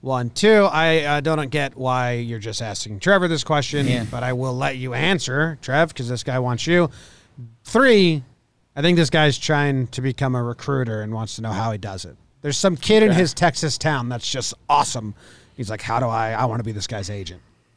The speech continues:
Speaker 3: All right,
Speaker 1: What's
Speaker 3: I
Speaker 1: it
Speaker 3: mean,
Speaker 1: like,
Speaker 3: I,
Speaker 1: Trev?
Speaker 3: I honestly don't even know where to start. Look, like, obviously
Speaker 1: What's
Speaker 3: it's a
Speaker 1: it
Speaker 3: lot
Speaker 1: like
Speaker 3: different
Speaker 1: being
Speaker 3: right
Speaker 1: a
Speaker 3: now.
Speaker 1: hot shot,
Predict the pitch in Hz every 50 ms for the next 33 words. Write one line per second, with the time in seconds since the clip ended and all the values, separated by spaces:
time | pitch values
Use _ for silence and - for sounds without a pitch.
0 | _ _ _ _ _ _ _ _ _ _ _ _ _ _ _ _ _ _ _ _
1 | _ _ _ _ _ _ _ _ _ - - 170 208 170 143 143 160 208 233 247
2 | 185 175 180 - 147 156 175 208 247 247 226 - - 196 190 185 175 165 165 165
3 | 165 151 139 - - 160 143 143 175 175 143 - 170 160 139 139 151 156 175 180
4 | 170 143 170 190 - 185 247 254 247 233 220 220 220 180 120 - 190 185 180 175
5 | 156 - - 151 185 190 - - - - - 202 190 180 180 165